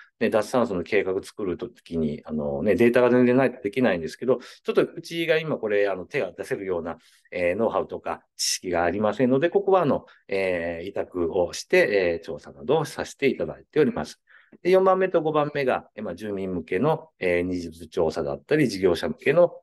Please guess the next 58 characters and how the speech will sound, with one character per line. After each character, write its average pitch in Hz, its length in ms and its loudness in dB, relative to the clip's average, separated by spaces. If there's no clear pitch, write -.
ニ 92 160 -4
ー - 20 -8
ズ 82 140 -8
調 82 220 0
査 76 140 -8
と - 120 -14
い 80 100 -2
う 80 60 -2
こ 92 120 -6
と 120 120 0
で、 156 260 0
ま 175 120 2
あ、 120 60 2
あ 120 40 4
の、 76 960 0
計 156 160 -2
画 160 120 0
作 180 360 -2
っ - 20 -4
て 127 120 2
か 110 200 2
ら、 135 320 2
え 107 100 -4
ー、 110 40 -2
ね、 110 220 0
あ 104 80 -8
の、 92 220 -2
勝 - 180 -12
手 101 140 2
に、 98 280 -4
勝 - 160 -6
手 170 120 -4
に 175 80 2
っ 160 40 -8
て - 180 -6
言 - 0 -
う - 40 -10
て、 92 80 -4
<laughs> 123 500 -2
っ - 20 -20
て 113 80 -2
い - 20 0
う - 20 -2
こ 110 80 0
と 101 80 -2
な 101 120 0
い 95 40 -2
ん - 40 -6
で 110 80 -4
す - 80 -18
け 131 80 -2
ど、 131 120 4
え 98 420 2
ー、 - 20 -6
役 107 220 -4
場 90 120 -2
と 80 120 -12
か 80 240 -8